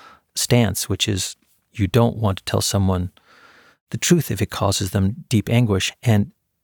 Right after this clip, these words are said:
there's a sort of larger conception of dignity that I eventually came around to, that, that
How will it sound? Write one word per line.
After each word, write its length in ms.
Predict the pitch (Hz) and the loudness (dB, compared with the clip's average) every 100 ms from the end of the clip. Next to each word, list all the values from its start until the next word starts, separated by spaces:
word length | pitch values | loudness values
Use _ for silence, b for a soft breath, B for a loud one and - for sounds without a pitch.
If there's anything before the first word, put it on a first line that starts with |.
| _ - | _ 0
there's 280 | 143 147 151 | 2 2 0
a 60 | |
sort 240 | 131 - 143 | -2 -2 0
of 120 | 110 | 0
larger 480 | 107 101 104 104 110 | 0 2 2 0 -2
conception 540 | - 107 104 - - | -2 -2 -2 -2 -4
of 100 | 90 | -4
dignity 640 | - 92 95 90 92 90 _ _ _ | -4 -2 -2 -2 -4 -6 _ _ _
that 140 | - 92 | 0 2
I 80 | |
eventually 420 | 92 90 92 - 98 | 2 2 0 0 -2
came 180 | - | 0
around 340 | 90 87 87 - | 0 0 -2 -4
to, 180 | - 87 | -6 -6
that, 160 | 98 - B B B B _ - | -6 -8 B B B B _ -4
that 200 | 104 90 | 0 0